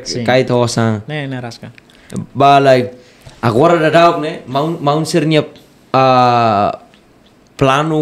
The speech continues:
Speaker 2: ga obra phone se iya, kalau obra phone lebih kayak tir, tir, tir, mai, tir, mai.
Speaker 1: Si, iya,
Speaker 2: Film,
Speaker 1: si barak.
Speaker 2: film phone, film phone.
Speaker 1: Si barak, si barak, si halo tang.
Speaker 2: Asa balu, balu, mau bele, mau bele, iya, hati teh tuang, ninia, ni storytelling, iya ne.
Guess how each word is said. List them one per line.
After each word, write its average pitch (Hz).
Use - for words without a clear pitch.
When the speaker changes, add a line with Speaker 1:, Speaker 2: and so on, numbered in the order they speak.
Speaker 2:
ga 120
obra 135
phone 156
se 139
iya, 139
kalau 104
obra 110
phone 123
lebih 117
kayak 110
tir, 120
tir, 113
tir, 110
mai, 104
tir, -
mai. 101
Speaker 1:
Si, -
iya, 143
Speaker 2:
Film, 131
Speaker 1:
si 127
barak. 139
Speaker 2:
film 156
phone, 131
film 127
phone. 120
Speaker 1:
Si 139
barak, 135
si -
barak, 117
si -
halo 120
tang. 113
Speaker 2:
Asa 160
balu, 185
balu, 180
mau 160
bele, 170
mau 143
bele, 151
iya, 202
hati 151
teh 165
tuang, 160
ninia, 147
ni 147
storytelling, 143
iya 135
ne. 139